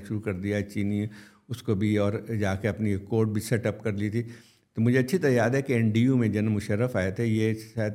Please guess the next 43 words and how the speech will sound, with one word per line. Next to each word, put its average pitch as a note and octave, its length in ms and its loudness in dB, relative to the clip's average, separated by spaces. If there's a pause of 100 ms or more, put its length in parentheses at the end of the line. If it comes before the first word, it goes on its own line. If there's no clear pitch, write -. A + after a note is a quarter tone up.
جولائی A2 440 0
میں D#3 260 -2 (260)
ان C3+ 160 0
کا C3+ 120 -2
ہوا C3+ 220 0
تھا، D3+ 200 -4 (560)
آ، A2+ 60 -4 (240)
اور G#2+ 180 0 (140)
آپریشن A#2 420 -2
سے C3 160 0 (240)
ایک C3+ 220 2
ہفتہ G#2 180 -4
پہلے G2 320 -2
کی G2+ 100 -4
بات E2+ 320 -8
تھی۔ F2+ 100 -8 (760)
تو C3 100 0
وہاں B2 220 4
وہ A#2 120 2
تقریر B2 400 2
کر A2+ 120 0
رہے A2 100 2
تھے B2 120 0
اسی B2 240 2
پہ A2 160 0
کہ G#2+ 280 0 (360)
پاکستان G#2 420 -2
کو G#2+ 80 -4
ملیٹنسی G2 560 -2
کا G2 260 -2 (120)
خطرہ۔ G2 340 -6
تو A#2+ 60 -6
میں B2 320 -2
آخر G#2+ 320 -4
میں B2+ 140 -2
کھڑا G2+ 280 -2
ہو A2 120 -2
گیا، A#2+ 100 -2
میں B2 140 0
نے A2+ 120 -2
کہا A2+ 200 -2
کہ، A#2 160 -2 (580)
آ، A2 100 -4